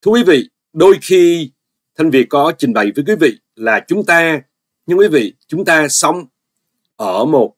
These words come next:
thế kỷ, à, mới với những trình độ khoa học kỹ thuật mới, nhưng chúng ta vẫn thích đem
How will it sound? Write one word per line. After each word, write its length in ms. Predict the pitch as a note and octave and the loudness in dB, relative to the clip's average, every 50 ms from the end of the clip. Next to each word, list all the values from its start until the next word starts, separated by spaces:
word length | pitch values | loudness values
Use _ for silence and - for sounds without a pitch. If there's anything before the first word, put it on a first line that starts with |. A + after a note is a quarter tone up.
| _ | _
thế 180 | - - G3 G#3+ - | -2 0 0 0 0
kỷ, 300 | F#3+ - F2 F#2+ F2 - _ _ _ _ _ _ _ _ _ | -2 -4 -4 -8 -16 -20 _ _ _ _ _ _ _ _ _
à, 180 | - F2 E2 | -18 -16 -14
mới 480 | E2 F2 G#2 A#2+ B2 C3 D#3+ G3 D3 - _ _ _ _ _ _ _ | -12 -6 -2 0 2 2 2 2 0 -6 _ _ _ _ _ _ _
với 300 | B2 A2+ B2 C#3 D#3+ G3+ | -4 0 2 2 2 2
những 320 | G3+ F3 B2+ F#2+ F#2 G#2+ G#2+ _ | 2 0 -2 -2 -4 -10 -16 _
trình 140 | - - B2 G#2 | -6 -6 -4 -2
độ 260 | F#2+ G2+ F#2 E2 D#2+ - | -4 -4 -4 -6 -10 -8
khoa 180 | - C3 C3 C3 | -6 -4 -4 -2
học 240 | A#2 A2+ - - _ | -4 -6 -8 -8 _
kỹ 120 | - A2 A#2+ | -20 -16 -12
thuật 140 | - A#2+ - - | -12 -12 -10 -4
mới, 300 | A#2+ B2 B2+ F#3 - - - _ _ _ _ _ _ _ _ | -2 2 2 2 2 0 -6 _ _ _ _ _ _ _ _
nhưng 240 | - E3 G3+ G#3 F#3 | -2 0 0 0 0
chúng 180 | D3+ G#3+ G3+ - | 0 -4 -2 -2
ta 180 | F3 E3 E3+ | 0 0 0
vẫn 220 | D3 B2 A2+ A#2 C#3+ - | 0 -2 -4 -4 -6 -2
thích 240 | - A#3+ A#3+ - _ _ _ _ _ _ _ _ _ _ _ _ _ | -2 -2 -2 -2 _ _ _ _ _ _ _ _ _ _ _ _ _
đem 400 | F#3+ F#3+ G#3 G3+ G3+ G3 F3+ D3 | -2 0 0 2 2 0 -2 -4